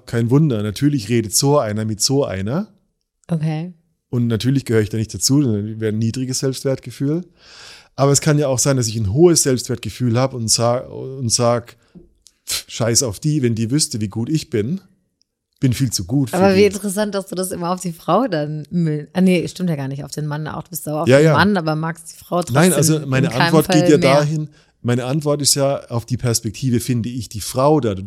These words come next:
Speaker 1: dadurch attraktiver.
Speaker 2: Mhm.
Speaker 1: Und ich würde sagen, nein. Das
Speaker 2: Mhm.
Speaker 1: ist dann ein sehr Mann gegen Mann Ding tatsächlich.
Speaker 2: Und was ist, wenn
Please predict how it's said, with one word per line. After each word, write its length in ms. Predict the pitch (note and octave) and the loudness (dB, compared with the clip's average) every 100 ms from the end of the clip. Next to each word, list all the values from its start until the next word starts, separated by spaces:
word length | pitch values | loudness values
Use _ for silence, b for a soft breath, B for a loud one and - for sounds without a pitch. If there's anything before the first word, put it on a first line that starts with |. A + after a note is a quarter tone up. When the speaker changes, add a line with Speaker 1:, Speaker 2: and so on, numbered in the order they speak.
| - | 0
Speaker 1:
dadurch 560 | B2+ G2 D3 C#3+ - | 0 4 4 4 2
attraktiver. 760 | G2+ G2+ G#2+ F#2 - G3+ F3 E3+ | -8 -12 -10 -10 -10 -4 -2 0
Speaker 2:
Mhm. 140 | F#3+ G#3 B B _ | -4 -8 B B _
Speaker 1:
Und 180 | A#2+ A#2 | 0 0
ich 100 | F2+ | 0
würde 220 | G#2 G2+ | -2 -2
sagen, 320 | G2+ G#2 G#2 B2 | -4 -4 -4 -4
nein. 320 | C#3+ B2+ G2 - - | -6 -6 -8 -14 -4
Das 160 | E3 D3+ | 0 2
Speaker 2:
Mhm. 40 | |
Speaker 1:
ist 160 | F3 F#3+ | 0 -2
dann 180 | A#2+ B2+ | -4 -2
ein 120 | A#2+ | 0
sehr 380 | A2 B2 C3 D#3 | 0 2 2 2
Mann 320 | C#3+ C3 C#3+ | 0 0 0
gegen 240 | C#3 C#3+ C#3 | -2 -2 -2
Mann 380 | C3+ C#3 C3 F#2+ | -2 -2 -4 -4
Ding 300 | F#2 G2 F#2 | -6 -8 -14
tatsächlich. 600 | - F#2 - E2+ G2+ G2 G3 | -10 -6 -6 -8 -12 -8 0
Speaker 2:
Und 160 | F#3+ | 2
was 140 | F#3+ G3+ | 2 -2
ist, 200 | A#3 G3 | -6 -2
wenn 600 | F#3+ F#3 F#3 F#3 F3+ | 0 0 -2 -2 -2